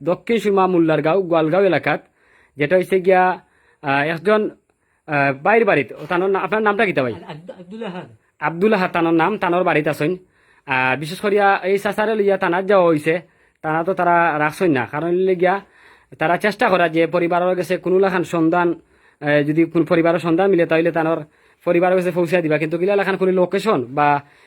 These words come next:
Speaker 1: কোনো তথ্য আমরা পাইছি না, যার কারণে এই ভিডিওটা আপনারা দিলাম। অবশ্যই যারা, আহ, দেখলা ভিডিওটা, আপনারা মানবিক দৃষ্টিতে এই ভিডিওটা শেয়ার দিবা। আমরা মোবাইল নাম্বার, আহ, বিশেষ করে যারার কাছে আসেন,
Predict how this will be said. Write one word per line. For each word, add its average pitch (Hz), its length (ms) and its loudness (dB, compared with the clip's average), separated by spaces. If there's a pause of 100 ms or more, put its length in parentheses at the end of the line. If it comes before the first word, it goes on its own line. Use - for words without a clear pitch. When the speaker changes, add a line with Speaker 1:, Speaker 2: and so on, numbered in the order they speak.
(180)
Speaker 1:
কোনো 185 160 0
তথ্য 202 320 -2
আমরা 196 180 0
পাইছি 170 240 -2
না, 170 100 0
যার 156 180 0
কারণে 170 380 -2 (420)
এই 151 120 -2
ভিডিওটা 160 340 0
আপনারা 160 360 0
দিলাম। 131 300 0 (180)
অবশ্যই 196 340 0
যারা, 190 420 2 (200)
আহ, 147 200 -2
দেখলা 180 300 -2
ভিডিওটা, 165 420 -2 (320)
আপনারা 160 380 0
মানবিক 165 380 0
দৃষ্টিতে 170 340 0
এই 151 180 0
ভিডিওটা 156 540 -2 (300)
শেয়ার 185 220 2
দিবা। 175 180 0
আমরা 175 160 2
মোবাইল 180 340 2
নাম্বার, 208 380 2 (420)
আহ, 147 80 -6
বিশেষ 175 260 -6
করে 202 180 0
যারার 185 280 2
কাছে 196 240 0
আসেন, 190 420 0